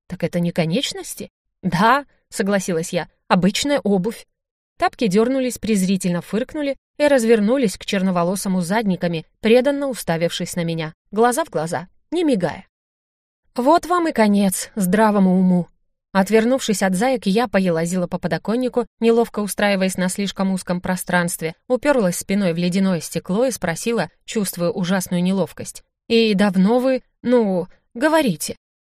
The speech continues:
На морде правой появилась гримаса неудовольствия, левая же улыбнулась, радостно сообщая: «Говорить и двигаться получилось только здесь, Адочка. Но почти несколько месяцев, как мы слышали тебя и все понимали, разделяя твою боль». «Что за боль?»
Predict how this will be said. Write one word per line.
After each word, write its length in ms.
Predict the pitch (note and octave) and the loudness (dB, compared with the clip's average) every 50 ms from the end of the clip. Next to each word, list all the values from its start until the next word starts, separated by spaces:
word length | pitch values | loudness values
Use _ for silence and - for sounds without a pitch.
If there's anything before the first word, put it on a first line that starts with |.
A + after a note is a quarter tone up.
| _ _ _ _ _ | _ _ _ _ _
На 140 | - C4+ C#4+ | 0 2 4
морде 320 | C4+ A#3+ G3 F3+ D#3+ F3+ | 4 4 4 4 2 -2
правой 380 | - - G3 A3 C4+ C#4+ C4+ A#3 | -2 0 0 0 2 0 0 0
появилась 480 | F#3+ F3+ E3+ D#3+ E3 D#3+ E3 E3 D#3+ D#3+ | 0 -2 -2 -2 -4 -4 -4 -4 -4 -2
гримаса 440 | F3 F3+ F#3 F#3 E3+ E3+ - F3+ | -2 0 0 0 -2 -2 -4 -4
неудовольствия, 840 | E3 E3 E3+ E3+ E3 E3 E3 G#3 A#3 G3 - - - E3+ - - - _ | -4 -4 -4 -2 -2 -2 0 0 0 -2 -4 -8 -8 -8 -10 -10 -14 _
левая 360 | - G#3+ A#3+ D4+ D#4 B3 F3+ D#3+ | -2 2 2 2 4 2 2 2
же 140 | D#3 F3 | 0 -2
улыбнулась, 580 | E3 D#3+ E3 E3+ D#3+ E3 E3+ G#3+ C4 C#4 - - | -2 -2 -2 -4 -2 -2 -2 -2 -2 -6 -6 -4
радостно 400 | E3+ D3 D3 D#3+ D#3+ - F3 D#3+ | -2 -2 -2 -2 -4 -4 -6 -6
сообщая: 560 | - - D#3 D3+ - - - E3+ D#3 F2 - _ _ _ _ _ _ | -4 -4 -4 -4 -4 -6 -6 -6 -6 -8 -8 _ _ _ _ _ _
«Говорить 440 | G3 F3+ G#3+ G#3 F#3+ F#3 F3 D#3+ - | 0 2 2 4 4 2 2 0 -2
и 40 | E3 | -4
двигаться 420 | D3+ D3+ F3+ G3+ D4 - - A#3+ | -2 -2 -2 -2 -2 -4 -4 -6
получилось 480 | F#3+ G3+ F#3+ F#3 - - G3+ G3 G3 - | -4 -2 -4 -4 -4 -4 -4 -4 -4 -2
только 300 | - E3 D#3+ - - A3+ | -4 -4 -4 -2 -6 -6
здесь, 340 | A3 G#3 A#3+ C#4+ D4+ - D#3+ | -4 -4 -4 -4 -4 -4 -6
Адочка. 420 | - - - - - - - - _ _ _ _ _ _ _ _ | -6 -6 -8 -10 -12 -14 -16 -20 _ _ _ _ _ _ _ _
Но 140 | D#4 D#4+ | -6 0
почти 360 | - D4 C4+ - - - C4 B3 | 0 0 0 0 -2 0 0 2
несколько 480 | A#3+ A#3+ A3 - - G#3 G3 - G3+ | 2 0 0 0 -4 -4 -2 0 0
месяцев, 520 | F#3+ G3+ A3 A3+ A3 - F3 - F3 - - | 2 2 2 0 -2 -2 -6 -6 -6 -8 -6
как 180 | - F#3 - | -10 -4 -2
мы 100 | G3+ G3 | -2 -2
слышали 460 | F#3 - - A#3+ B3+ - - A#3 A3+ | -2 -2 -4 -2 -2 0 0 0 -2
тебя 260 | F#3+ - G#3 F#3 G3 F#3+ | 0 -2 0 0 0 0
и 140 | - - | -2 -6
все 280 | F#3 - - - B3 C4 | -10 -8 -2 0 0 0
понимали, 580 | - A3+ G#3 G3 F3 F3 F3 F3 F3 E3 E3 - _ - | 2 2 2 2 2 2 2 0 -2 -4 -8 -12 _ -2
разделяя 560 | G3+ G#3 F#3+ E3+ F3 F#3 F3 E3+ F#3 G#3 G#3+ | 0 0 0 2 0 0 0 0 0 -2 -2
твою 280 | - - D#3+ E3 F3 | -4 -4 -4 -2 -2
боль». 280 | F#3 E3 E3+ F3 E3 F3 _ _ _ _ _ _ _ _ | -2 -2 -2 -4 -4 -6 _ _ _ _ _ _ _ _
«Что 260 | - - - D#4 C#4 | -10 -6 -4 -2 0
за 160 | B3+ C4+ C4+ | 2 2 2
боль?» 260 | G#3 F3+ E3 - - | 4 2 0 0 -2